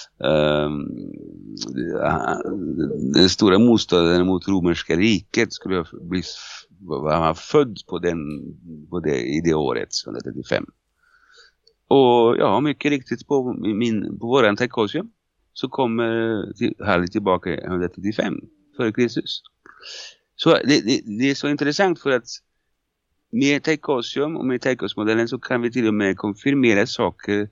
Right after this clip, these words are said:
som ingen någonsin har kunnat förstå.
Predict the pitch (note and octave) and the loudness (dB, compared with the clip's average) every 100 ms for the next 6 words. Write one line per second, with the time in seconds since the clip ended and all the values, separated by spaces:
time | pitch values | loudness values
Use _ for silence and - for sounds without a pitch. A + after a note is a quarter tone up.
0 | _ _ _ _ - A#2+ A#2 - _ _ | _ _ _ _ -4 -2 -2 -6 _ _
1 | _ - _ _ - D#3 D#3 C3+ D#3+ F3 | _ -20 _ _ 2 6 6 6 4 2
2 | D3+ C3+ C3+ A#2+ A2+ C3 A2 G2+ F#2 - | -2 -2 -2 -4 -4 -4 -2 -2 -4 -4
3 | - - - - _ - - F#3 - | -4 -6 -14 -20 _ -14 -2 0 0